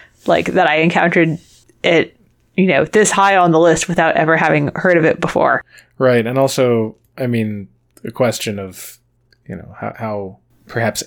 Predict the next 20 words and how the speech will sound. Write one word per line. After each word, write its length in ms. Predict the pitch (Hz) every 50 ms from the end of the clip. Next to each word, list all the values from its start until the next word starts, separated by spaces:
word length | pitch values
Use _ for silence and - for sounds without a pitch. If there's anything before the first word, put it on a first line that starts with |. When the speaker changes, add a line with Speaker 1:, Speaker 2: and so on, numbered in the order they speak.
| - _
Speaker 2:
apolitical 840 | 127 123 117 113 - - 117 104 107 120 120 - - 147 143 139 139 - _ _ _ _ _
it 240 | 143 143 139 139 -
might 220 | 147 143 143 143
be. 280 | - 160 156 151 147 - - - _ _ _ _ _ _ _ _ _ _ _ -
Speaker 1:
Mm, 760 | 220 220 208 196 190 190 180 175 175 175 175 175 175 - -
Speaker 2:
You 60 | -
know, 60 | 190
Speaker 1:
yeah. 300 | 185 175 170 165 165 165 170
Speaker 2:
is 180 | 185 123 107 110
it 60 | 101
a, 280 | 104 98 95 95 95 - _ _ _ _ _ _ -
is 160 | - 131 107 113
it 60 | 107
a 80 | 107
propaganda 580 | 107 - - 113 104 110 98 120 139 143 135 131
museum, 560 | 127 123 120 113 127 123 120 117 113 107 104 101
or 100 | 98 98
is 160 | 95 - -
it 80 | 98
a, 260 | 98 95 92 90 87